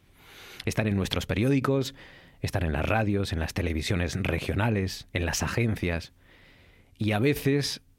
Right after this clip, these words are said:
hasta se están jugando la vida. Se llamaban Roberto Fraile y David Beriain, periodistas jóvenes, compañeros valientes, reporteros mal pagados,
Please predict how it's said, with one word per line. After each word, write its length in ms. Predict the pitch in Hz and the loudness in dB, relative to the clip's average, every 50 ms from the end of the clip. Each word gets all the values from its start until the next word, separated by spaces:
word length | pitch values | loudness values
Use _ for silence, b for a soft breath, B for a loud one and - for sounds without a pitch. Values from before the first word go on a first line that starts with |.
| _ | _
hasta 320 | - 98 - - - 104 90 | -4 -4 -2 0 -2 -2 0
se 160 | - - 92 | 0 0 0
están 260 | 87 - - 117 117 | 0 0 0 0 0
jugando 400 | 110 - 107 104 104 107 104 95 | 2 2 2 2 2 2 2 2
la 120 | 85 85 | 2 2
vida. 360 | 92 135 113 87 71 - - - _ _ _ _ _ _ _ _ _ _ _ _ _ - - _ _ _ _ _ _ _ _ _ _ _ _ _ _ _ _ B B B B B B B B | 2 2 2 2 0 -4 -8 -14 _ _ _ _ _ _ _ _ _ _ _ _ _ -20 -20 _ _ _ _ _ _ _ _ _ _ _ _ _ _ _ _ B B B B B B B B
Se 140 | B - 120 | B 0 0
llamaban 500 | 117 113 113 131 135 143 147 147 147 147 147 | 2 4 4 4 4 4 4 2 0 0 0
Roberto 440 | - 104 110 131 139 139 - 127 113 | 0 2 4 4 4 4 2 2 0
Fraile 600 | - 123 123 131 139 135 135 147 143 143 - - | 2 2 2 4 4 4 4 2 2 0 -2 -2
y 100 | 120 110 | -2 0
David 320 | 95 95 92 110 120 120 | 2 2 2 4 2 4
Beriain, 560 | 101 98 98 101 107 104 95 87 85 82 78 - - - - - - - _ _ _ _ _ - - - _ _ _ - _ - | 2 2 2 2 2 2 2 2 2 0 -2 -4 -8 -16 -20 -20 -20 -20 _ _ _ _ _ -20 -20 -20 _ _ _ -20 _ -6
periodistas 500 | - 85 82 82 85 104 - - 120 101 | -4 -2 0 2 0 0 0 0 0 -2
jóvenes, 640 | - - 127 120 120 127 135 139 147 139 - - - - - - - - - - - - - _ - | 2 2 2 4 4 4 4 2 2 0 -2 -6 -10 -14 -20 -20 -20 -20 -20 -20 -20 -20 -20 _ -4
compañeros 640 | - 87 87 - 85 85 90 107 117 113 123 120 - | -2 -2 0 0 0 2 2 2 4 2 2 2 0
valientes, 840 | 87 82 78 85 98 120 123 120 - 123 120 127 123 - - - - _ - - - - - - - - | 0 0 2 2 2 4 4 2 2 2 0 -2 -2 -4 -10 -14 -18 _ -20 -20 -20 -20 -20 -20 -12 -6
reporteros 640 | - - 90 90 85 87 - 113 101 110 101 - - - | -4 -2 -2 0 -2 0 0 0 0 0 -2 -4 -8 -4
mal 280 | - 95 95 101 113 110 | -2 0 2 2 2 2
pagados, 720 | - 104 92 92 104 113 113 113 117 120 120 - - - | 2 0 0 2 2 2 2 2 2 0 -2 -6 -10 -16